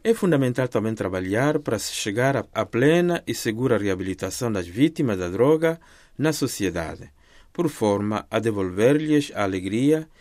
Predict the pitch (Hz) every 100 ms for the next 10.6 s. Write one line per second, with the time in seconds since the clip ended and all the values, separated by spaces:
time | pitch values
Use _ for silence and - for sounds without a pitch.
0 | - _ - 202 175 143 107 110 110 -
1 | 98 110 151 - 95 90 - 101 95 98
2 | 95 98 101 92 92 92 95 110 110 98
3 | - 95 90 85 82 85 _ _ - _
4 | _ _ - 98 98 95 - 92 - 151
5 | 175 113 104 101 101 98 143 160 127 117
6 | 104 98 - 120 123 - 107 104 - 123
7 | 113 98 101 95 123 170 185 - _ -
8 | - - 120 - 117 117 151 180 156 139
9 | 127 113 113 131 135 120 104 98 110 110
10 | 104 98 98 104 104 -